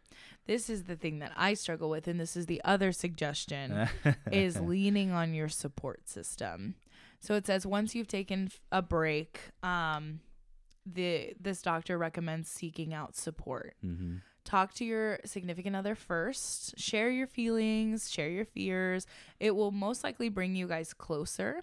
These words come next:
Speaker 2: Mm-hmm.
Speaker 1: And be honest with them about what you need. Come up with solutions together,
Speaker 2: Mm-hmm.
Speaker 1: right? Um, and then, uh, delegate. Like, we, we had a whole episode on delegating and
Speaker 2: Mm-hmm.
Speaker 1: reaching out to your support system and identifying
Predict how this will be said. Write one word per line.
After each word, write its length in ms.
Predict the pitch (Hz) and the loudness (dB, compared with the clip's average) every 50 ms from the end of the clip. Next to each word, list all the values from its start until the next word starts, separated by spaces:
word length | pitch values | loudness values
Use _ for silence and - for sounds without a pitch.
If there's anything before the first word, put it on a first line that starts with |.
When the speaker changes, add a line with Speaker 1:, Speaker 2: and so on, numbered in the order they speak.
| - - - | -6 -4 -4
Speaker 2:
Mm-hmm. 220 | 98 90 95 95 101 - - _ - | -4 -2 -2 -4 -4 -6 -10 _ 2
Speaker 1:
And 160 | 233 254 247 | 2 4 4
be 120 | 262 277 - | 2 0 0
honest 360 | - 220 226 226 254 247 - | 2 2 2 2 2 0 -2
with 120 | 277 247 - | -4 -2 -2
them 120 | 233 220 | -2 -2
about 260 | 220 202 208 196 180 | 0 2 2 2 2
what 180 | 170 185 - - | 2 0 0 0
you 120 | 196 190 | -2 -2
need. 320 | 180 180 185 185 175 170 - | -2 0 -2 -2 -2 -4 -6
Come 180 | - - 175 | -6 -4 -2
up 140 | 175 175 180 | -2 -2 -2
with 140 | 202 202 202 | -2 -4 -4
solutions 720 | - - - 196 180 180 185 - - 180 170 170 - - | -4 -6 -4 -2 -2 0 -2 -2 -2 -2 -2 -4 -6 -8
together, 800 | - - 170 156 - - 151 147 151 147 170 135 92 85 80 80 | -10 -12 -12 -8 -2 0 0 2 0 0 -2 -4 -4 -4 -4 -2
Speaker 2:
Mm-hmm. 100 | - 107 | 0 2
Speaker 1:
right? 280 | 160 156 156 160 165 190 - - - - - - - _ - | 4 4 4 2 0 -2 -6 -14 -20 -20 -20 -20 -18 _ 0
Um, 300 | 202 202 202 196 196 190 - - | 2 4 4 4 2 0 -2 -2
and 260 | 208 220 220 220 220 | 0 2 2 2 2
then, 480 | 226 233 233 233 233 233 240 233 226 - _ _ - - - _ _ - - _ _ _ - | 2 4 2 2 2 2 0 0 -2 -4 _ _ -20 -20 -20 _ _ -20 -20 _ _ _ -8
uh, 60 | - 185 165 147 151 - - - | -6 -6 -6 -6 -10 -12 -12 -6
delegate. 540 | - 233 240 247 240 196 180 151 123 - _ _ - | -2 -2 0 0 0 0 0 -2 -2 -4 _ _ -4
Like, 200 | 202 202 202 - | -4 -4 -2 0
we, 200 | 226 220 208 196 | 0 0 0 -2
we 120 | 202 196 190 | -4 -4 -2
had 180 | 190 196 185 | -2 -2 -2
a 40 | 190 | -2
whole 200 | 190 - 202 214 | -4 -2 -2 -2
episode 400 | - 214 - 202 - - 190 180 | -2 -2 -4 -6 -4 -2 -2 -2
on 160 | - 113 170 175 | -2 -2 -4 -4
delegating 720 | 170 170 170 175 170 - 170 156 139 143 131 135 - - | -2 -4 -4 -4 -6 -6 -8 -6 -6 -6 -8 -10 -12 -10
and 300 | - - 160 160 160 98 | -6 -4 -4 -2 -2 -2
Speaker 2:
Mm-hmm. 100 | 92 - | -2 -2
Speaker 1:
reaching 380 | 160 170 175 165 - 180 175 175 | -2 -4 -4 -4 -4 -4 -2 -2
out 340 | 170 160 160 160 160 - - - | -2 -2 -2 -2 -4 -6 -8 -14
to 180 | - - 180 | -10 -6 -4
your 300 | 175 170 165 160 156 156 | -4 -4 -4 -4 -4 -4
support 420 | 160 - 160 160 - 151 - - - | -4 -6 -8 -6 -6 -6 -6 -6 -8
system 420 | - 156 - - 156 156 156 156 | -10 -10 -8 -8 -8 -8 -6 -6
and 140 | 156 156 151 | -8 -6 -6
identifying 800 | 151 160 165 151 156 160 156 156 - 170 165 160 160 160 156 | -6 -6 -4 -4 -4 -4 -4 -6 -4 -4 -4 -2 -4 -6 -8